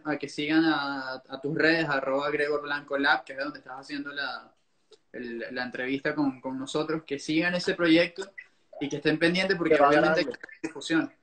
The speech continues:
Speaker 1: a,
Speaker 2: Que
Speaker 1: a
Speaker 2: va
Speaker 1: todos
Speaker 2: para
Speaker 1: los
Speaker 2: grande, que va para
Speaker 1: con
Speaker 2: grande.
Speaker 1: M L B, el Cage también.
Speaker 2: No, claro que sí, este proyecto va para grande y bueno,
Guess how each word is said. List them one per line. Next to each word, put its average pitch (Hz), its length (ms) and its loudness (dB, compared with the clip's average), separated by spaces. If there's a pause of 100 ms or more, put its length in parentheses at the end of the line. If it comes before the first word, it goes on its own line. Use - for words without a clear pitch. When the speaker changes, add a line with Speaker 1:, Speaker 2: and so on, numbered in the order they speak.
Speaker 1:
a, 117 360 -6
Speaker 2:
Que 151 60 -4
Speaker 1:
a 147 80 2
Speaker 2:
va 143 60 6
Speaker 1:
todos 143 140 2
Speaker 2:
para 170 40 4
Speaker 1:
los 170 80 2
Speaker 2:
grande, 165 360 2
que 156 80 -2
va 143 100 0
para 160 200 0
Speaker 1:
con 160 200 4
Speaker 2:
grande. 156 140 2
Speaker 1:
M - 0 -
L 160 100 0
B, 190 100 -2 (300)
el 120 380 -18
Cage 151 280 -4
también. 127 300 -12 (880)
Speaker 2:
No, 175 140 -2
claro 170 240 0
que 190 100 -8
sí, 202 260 -6
este 175 180 -6
proyecto 180 300 -2
va 180 120 -2
para 185 160 0
grande 185 360 0
y 175 40 -4
bueno, 175 360 -2